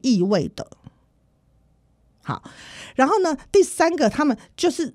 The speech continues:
我们在讲不当的追求的。那不当的追求有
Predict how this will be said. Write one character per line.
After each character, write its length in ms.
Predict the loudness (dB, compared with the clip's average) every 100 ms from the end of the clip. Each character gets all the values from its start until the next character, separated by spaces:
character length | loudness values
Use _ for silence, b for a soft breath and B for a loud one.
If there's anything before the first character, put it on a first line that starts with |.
| -2
我 60 |
们 80 | 0
在 120 | 0
讲 180 | -2 -4
不 160 | -4 -2
当 220 | 0 0
的 80 | -2
追 260 | -2 -2
求 340 | -2 -6 -10 -12
的。 140 | -16 -18 B B B
那 140 | -2 -4 B -6
不 80 | -2
当 180 | 0 -2
的 80 |
追 220 | -2 -2 -2
求 260 | -2 -4 B B 0
有 320 | 0 0